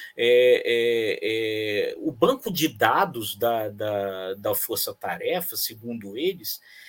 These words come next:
era mais de duas vezes maior do que o banco de dados de todo, de todo o Ministério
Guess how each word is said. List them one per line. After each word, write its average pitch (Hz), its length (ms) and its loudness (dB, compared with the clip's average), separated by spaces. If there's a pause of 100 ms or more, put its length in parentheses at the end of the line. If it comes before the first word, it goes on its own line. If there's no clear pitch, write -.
(160)
era 156 260 6
mais 175 380 2
de 196 100 -6
duas 180 480 2
vezes 139 320 0
maior 131 380 4
do 165 100 -2
que - 120 -10
o 196 40 -2
banco 170 300 0
de 147 140 -6
dados 156 420 2
de 180 140 -6
todo, 185 560 4 (720)
de 180 140 -4
todo 233 380 4
o 247 100 -2
Ministério 233 600 0